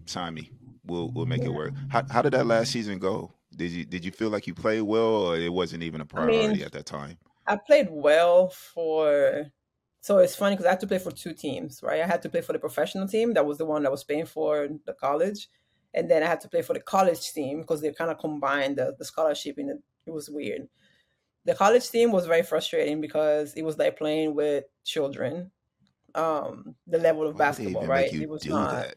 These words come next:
Speaker 1: That's
Speaker 2: I don't know. It was weird. Um, I had to tell the coach at the university 'cause they were doing, like, drills, like, learning how to dribble. I was like, "I'm not doing this.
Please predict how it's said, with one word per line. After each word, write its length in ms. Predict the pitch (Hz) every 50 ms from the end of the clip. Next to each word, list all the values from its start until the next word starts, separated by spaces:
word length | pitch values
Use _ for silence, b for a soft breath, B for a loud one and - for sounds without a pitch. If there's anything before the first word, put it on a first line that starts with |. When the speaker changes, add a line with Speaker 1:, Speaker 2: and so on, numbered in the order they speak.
| _ _ -
Speaker 1:
That's 720 | - 104 - - - - - - - - - - - - 143
Speaker 2:
I 100 | 156 160
don't 140 | 135 131 98
know. 120 | 82 120 -
It 120 | 165 165
was 160 | 170 160 143
weird. 360 | 151 165 156 151 151 151 147
Um, 440 | - 151 156 151 151 147 - 120 - -
I 120 | - 175
had 180 | 196 208 214 208
to 80 | 196 185
tell 180 | - 185 170
the 100 | 165 165
coach 300 | - - 190 180 180 -
at 60 | 175 160
the 60 | 156
university 520 | 160 160 160 151 160 156 156 - 151 156 147
'cause 140 | 170 160 160
they 60 | 175
were 120 | 175 185 190
doing, 220 | 185 214 214 202
like, 240 | 185 165 151 147 156 143
drills, 380 | 147 170 175 175 160 165 165 170
like, 160 | 156 - -
learning 320 | 165 165 175 175 175 170 165
how 80 | 165 160
to 140 | - 156
dribble. 300 | 151 - 165 170 170 -
I 40 | 180
was 100 | 190 196
like, 140 | 196 175 -
"I'm 100 | 185 196
not 180 | 190 180 165 -
doing 220 | 165 165 156 160
this. 360 | 170 185 185 185 - - -